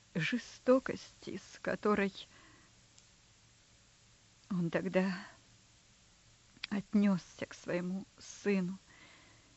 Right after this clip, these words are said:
И сейчас я имею только одно желание: узнать что-нибудь о жизни своего дорогого сына, и это желание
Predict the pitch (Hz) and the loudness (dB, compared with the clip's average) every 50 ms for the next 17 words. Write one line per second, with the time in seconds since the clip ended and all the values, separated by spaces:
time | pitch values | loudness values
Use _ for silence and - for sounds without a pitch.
0 | - - - - - - - - - - 220 208 - - - 180 - - - - | -20 -20 -20 -20 -20 -20 -20 -16 -6 0 0 0 0 0 -6 -6 -4 -4 -4 -2
1 | 185 190 202 - - - - - - - - - - - 196 233 233 233 226 214 | -2 -2 -2 -6 -10 -18 -18 -18 -18 -16 -14 -10 -4 2 8 10 10 10 10 10
2 | 208 208 208 196 196 - - - 202 196 196 - - - 208 202 196 - - - | 8 8 6 6 4 0 0 0 0 0 0 -4 -10 -8 -8 -10 -10 -14 -20 -16
3 | - - 196 190 190 180 175 185 185 196 220 214 202 - 190 180 180 165 165 170 | -4 2 6 6 8 8 10 8 10 10 8 6 6 4 2 2 2 2 2 2
4 | 170 165 170 160 - - 190 - - - - - - - - - - - - - | 0 0 -2 -2 -4 -8 -12 -16 -20 -20 -20 -20 -20 -20 -20 -20 -20 -20 -20 -20
5 | - - - - - - 226 247 233 226 254 254 277 254 202 - - - - - | -20 -20 -20 -10 2 10 10 12 12 12 12 12 12 12 12 12 10 4 2 6
6 | - 180 190 185 160 165 151 156 165 - - 156 165 170 170 170 202 190 170 170 | 8 8 8 8 6 4 2 0 -2 0 0 2 2 2 2 4 4 4 4 4
7 | 175 165 165 165 - - - 175 165 175 180 180 190 202 196 196 - - - - | 2 -2 -2 -2 -6 -8 -2 0 0 0 2 2 2 2 2 0 -6 -16 -20 -20
8 | - - - - - - - - - - - - - 196 202 208 190 254 269 254 | -20 -20 -20 -20 -20 -20 -20 -20 -18 -8 2 10 12 12 12 12 12 12 10 10
9 | 254 254 - - - - 247 240 240 208 165 170 180 - - - 220 240 247 240 | 10 6 2 0 0 4 6 6 6 6 4 0 -2 -2 -2 2 4 6 8 8
10 | 240 233 233 233 240 - - - 269 269 262 - - - 240 226 226 220 226 226 | 10 10 10 8 8 6 6 6 6 6 6 0 2 4 4 4 4 2 -2 -6
11 | 233 - - - - - - - - - - - - _ - - - 196 190 190 | -10 -14 -20 -20 -20 -20 -20 -20 -20 -20 -20 -20 -20 _ -14 -4 -2 0 2 4
12 | 214 214 214 240 254 240 214 180 156 - 214 | 6 6 6 6 4 4 2 0 -2 -2 -4